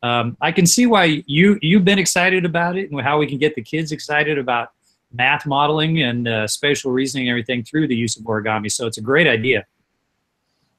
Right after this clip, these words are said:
All right, uh, if it's okay with you, we're gonna switch gears now. Uh, so many things we could <laughs> ask you about, uh, but we're gonna play a little game with you right now. And, uh, we know that you're an expert on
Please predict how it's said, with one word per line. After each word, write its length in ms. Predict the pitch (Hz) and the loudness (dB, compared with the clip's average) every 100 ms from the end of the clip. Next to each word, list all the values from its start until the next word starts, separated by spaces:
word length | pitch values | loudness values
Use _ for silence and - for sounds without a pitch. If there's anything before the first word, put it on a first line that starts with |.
| _ _ _ _ _ _ _ _ _ _ _ _ _ _ _ _ _ | _ _ _ _ _ _ _ _ _ _ _ _ _ _ _ _ _
All 60 | 165 | 4
right, 240 | 180 135 185 | 4 2 0
uh, 300 | 165 151 147 - | 2 2 0 -6
if 500 | - - 175 180 190 | -20 -10 -4 2 2
it's 120 | 185 | 4
okay 240 | 208 220 220 | 2 4 6
with 120 | 208 | 4
you, 140 | 311 | 2
we're 80 | 269 | 0
gonna 100 | 180 | 0
switch 300 | - 196 - | 0 0 0
gears 300 | 180 196 185 | 2 2 4
now. 260 | 190 220 240 | 2 2 0
Uh, 220 | 156 151 | -2 0
so 220 | 139 - 220 | -2 0 0
many 140 | 196 | 0
things 260 | 190 190 170 | -2 -4 -4
we 100 | 175 | -2
could 120 | 170 | -2
<laughs> 100 | 113 | -2
ask 200 | - - | -6 -8
you 80 | 170 | -4
about, 420 | 147 - 185 175 - _ _ - | -4 -4 -6 -10 -20 _ _ -6
uh, 240 | 151 151 147 | 0 0 0
but 40 | 190 | -2
we're 80 | |
gonna 100 | 202 | -2
play 200 | 175 190 | 0 0
a 20 | 180 | 2
little 160 | 170 | 0
game 240 | 143 165 165 | 0 0 2
with 100 | 160 | 0
you 120 | 156 | 0
right 200 | 156 147 | 2 0
now. 340 | 147 160 196 - _ _ _ | 0 0 -2 -6 _ _ _
And, 360 | 143 151 156 147 | -2 0 0 2
uh, 180 | 151 147 | 2 2
we 100 | 160 | 2
know 160 | 180 190 | 0 0
that 160 | 170 | -2
you're 140 | 170 156 | -2 -2
an 80 | 156 | 0
expert 500 | 208 - - 185 175 | -2 -2 -2 -2 -2
on 340 | 147 147 139 | -4 -4 -4